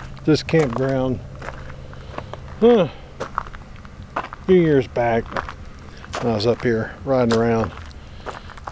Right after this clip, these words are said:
But look at that view. I've got to camp here. Gosh. Forgot which campground it is. I'll note it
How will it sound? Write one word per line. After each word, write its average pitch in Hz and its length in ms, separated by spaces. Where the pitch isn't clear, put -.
But 127 320
look 147 420
at 131 220
that 107 360
view. 147 960
I've 208 220
got 165 240
to - 60
camp 131 400
here. - 320
Gosh. 170 500
Forgot 196 260
which 185 160
campground 165 480
it 151 60
is. 160 280
I'll 147 220
note 147 260
it 151 140